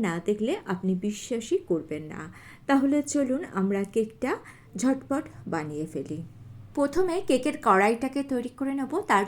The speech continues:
জন্য গ্যাসে একটা ভারী টাইপের কড়াই বসিয়ে দিয়ে তার মধ্যে তিন কাপ লবণ দিয়ে কড়াইয়ের ঢাকনাটা বন্ধ করে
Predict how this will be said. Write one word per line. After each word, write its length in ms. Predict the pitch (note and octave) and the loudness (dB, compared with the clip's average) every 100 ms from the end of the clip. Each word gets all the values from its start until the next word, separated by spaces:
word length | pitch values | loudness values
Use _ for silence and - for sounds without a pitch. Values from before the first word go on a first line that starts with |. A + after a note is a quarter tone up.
| - | 0
জন্য 220 | C4+ C4 E4 F4 | -4 -2 -2 2
গ্যাসে 300 | D#4 D4+ C4 B3 | 2 0 -4 -6
একটা 200 | - C4+ A3+ G#3 | -4 -4 -4 -6
ভারী 320 | A3+ A#3+ E4 E4+ | -4 -2 -2 -2
টাইপের 360 | A#3+ A#3+ B3+ B3+ - | -2 -2 -4 -8 -4
কড়াই 320 | G#3+ A3 A#3+ A3+ | -2 0 -2 -2
বসিয়ে 360 | A3 A3+ - B3+ B3+ | -2 -2 -4 -6 -4
দিয়ে 160 | D4 A4+ - | -2 -2 0
তার 180 | G3+ G3 A3 | 2 2 0
মধ্যে 280 | A#3+ A#3 F4 - - - - D#4 | -4 -2 -2 -2 -12 -18 -4 0
তিন 140 | D#4+ D#4 | 0 0
কাপ 160 | D#4+ D#4+ B3 G#3+ | 0 0 2 4
লবণ 360 | G3+ G#3+ C#4 C#4 | 4 2 -2 -2
দিয়ে 160 | C4 C#4 G#4 - | -2 -2 -2 0
কড়াইয়ের 340 | G3+ G#3+ F#3 G#3+ | 0 0 -4 -8
ঢাকনাটা 500 | A3 A#3 A#3+ A#3 B3 B3+ - - - G#3 | -8 -6 -6 -4 -4 -4 -12 -18 2 6
বন্ধ 260 | B3+ C#4 D#4 D#4 | 8 6 2 0
করে 200 | D4+ D4 | -2 -2